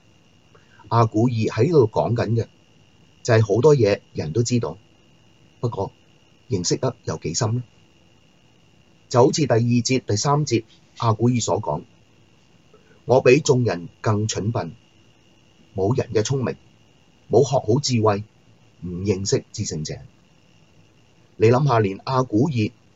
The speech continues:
佢咁認識神，佢都話佢自己唔認識至聖者。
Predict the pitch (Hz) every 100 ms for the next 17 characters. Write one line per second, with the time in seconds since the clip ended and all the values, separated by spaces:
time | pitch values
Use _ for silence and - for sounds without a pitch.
0 | - 135 139 139 139 120 180 - 90 85
1 | _ _ _ _ _ - 110 143 113 87
2 | _ _ 127 120 117 117 170 104 101 104
3 | 107 131 - - 107 95 92 76